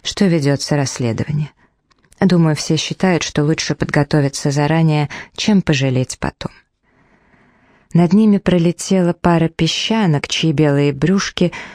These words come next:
позволяли легко отличить их от других прибрежных птиц. Кэт ходит на курсы подготовки дежурных для корпуса наземного наблюдения. Думаю, что для неё это хорошо. В её жизни появилась хоть какая-то цель.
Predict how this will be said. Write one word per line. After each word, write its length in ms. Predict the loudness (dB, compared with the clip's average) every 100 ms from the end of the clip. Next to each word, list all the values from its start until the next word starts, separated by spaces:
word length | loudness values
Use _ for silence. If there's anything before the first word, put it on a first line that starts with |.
| -20 _
позволяли 540 | 0 2 2 2 2
легко 300 | 0 0 0
отличить 560 | 2 0 -2 -2 -2 -2
их 200 | -2 0
от 140 | 0
других 500 | 0 0 0 -2 0
прибрежных 760 | 0 0 2 0 0 -4 -6
птиц. 520 | -10 -12 -12 -12 -16 -18 _ _ _ _ _ _ _ _ -20 -20 _ _ _ _ _ _
Кэт 260 | -2 -2
ходит 380 | -2 -2 0 0
на 100 | 0
курсы 400 | 0 -2 -2 -8
подготовки 680 | -6 -2 -2 0 -2 -2 -2
дежурных 680 | 0 0 0 0 0 0 -2
для 240 | 0 0
корпуса 600 | 0 -2 -4 -4 -6 -2
наземного 680 | 0 0 -2 -2 0 0 0
наблюдения. 760 | 0 0 -2 0 -2 0 -4 -6 -14 -20 _ _ _
Думаю, 340 | -2 2 4 2
что 180 | 0 -2
для 140 | 0
неё 240 | 2 2 0
это 160 | -2
хорошо. 540 | -4 0 0 -2 -6 -8 _ _ _ _ _ _
В 60 | 0
её 180 | 2
жизни 380 | 2 0 2 2
появилась 500 | 2 0 0 0 -2
хоть 180 | -6 -6
какая-то 600 | -6 -2 0 0 0 -4
цель. 340 | -6 -8 -8